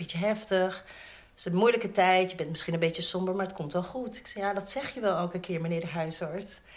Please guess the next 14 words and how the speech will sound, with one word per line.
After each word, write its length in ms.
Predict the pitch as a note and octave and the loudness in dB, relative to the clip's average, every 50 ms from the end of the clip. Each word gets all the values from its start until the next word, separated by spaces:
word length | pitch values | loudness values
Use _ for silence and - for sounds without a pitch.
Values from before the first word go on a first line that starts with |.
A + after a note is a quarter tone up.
| - - - - | -18 -18 -18 -16
zeg, 160 | - - - | -16 -6 -2
"Al 60 | G3 | 0
de 60 | F#3+ G3 | 2 4
derde 260 | F#3 A3+ B3 D4+ - | 6 6 6 6 4
keer 100 | - D4 | 2 2
dat 140 | B3 B3+ B3 | 4 4 4
ik 60 | A#3+ | 4
hier 120 | G#3+ A3 G#3 | 0 0 0
kom, 420 | G#3+ G#3+ F#3 F3 F#3 G3+ A3 A3+ | 0 0 2 2 4 2 2 2
maar 300 | A3+ A3+ A#3 A#3+ A#3+ A#3 - - - - _ - - - - - - | 4 4 4 4 2 0 -2 -10 -18 -20 _ -18 -16 -16 -16 -4 2
dat 180 | - B3 B3 - | 4 4 4 6
is 180 | E4 F#4 - | 2 2 4
niet 260 | - D4+ C4 A#3 - - | 4 2 2 2 2 4
zo." 460 | - G#3+ E3+ D#3 D3 D3 D3 D3+ | 4 6 6 6 2 0 -4 -8